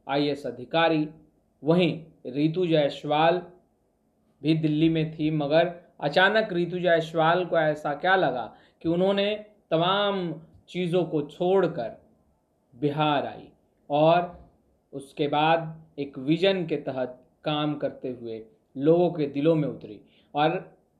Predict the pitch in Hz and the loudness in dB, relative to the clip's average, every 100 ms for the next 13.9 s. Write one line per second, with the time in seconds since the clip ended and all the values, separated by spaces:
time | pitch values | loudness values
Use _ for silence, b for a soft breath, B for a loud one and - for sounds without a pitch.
0 | _ 170 170 190 147 - - 131 143 156 | _ -6 2 2 2 -2 -10 -4 -2 0
1 | 175 185 175 185 190 - 151 151 160 151 | 0 -2 -2 -2 -2 -4 -2 0 0 0
2 | 147 151 147 147 151 151 - _ _ _ | -2 -4 -2 -2 -2 -6 -16 _ _ _
3 | 135 135 135 160 156 165 160 131 131 135 | -2 -2 2 6 6 6 2 -4 -4 -2
4 | 143 139 127 143 135 - 175 170 165 160 | -4 -6 -6 -4 -4 -4 -4 -2 0 -2
5 | 156 147 151 156 b b _ 139 151 156 | -2 -4 -6 -8 b b _ -2 -2 0
6 | 165 170 165 - - 139 - 147 143 143 | 2 2 -2 -12 -14 -14 -4 -2 0 -2
7 | 170 170 156 143 156 151 143 - 151 156 | -2 0 0 0 0 0 -2 -2 0 2
8 | 160 143 143 147 147 135 135 151 151 156 | 2 2 2 0 -2 -4 -2 -4 -2 0
9 | 147 143 151 151 156 147 131 - 131 135 | 0 0 -4 -4 -4 -4 -6 -6 -4 -2
10 | 143 147 151 147 143 143 147 160 160 B | -2 -2 -2 -2 -4 -4 -4 -4 -6 B
11 | B - 160 156 147 147 147 151 170 160 | B -2 0 4 2 2 0 2 2 4
12 | 160 156 151 147 151 147 151 151 135 147 | 4 4 0 -2 -2 0 0 -2 -4 -4
13 | 143 139 135 - 139 147 165 170 160 | 0 0 0 -4 0 2 2 0 -6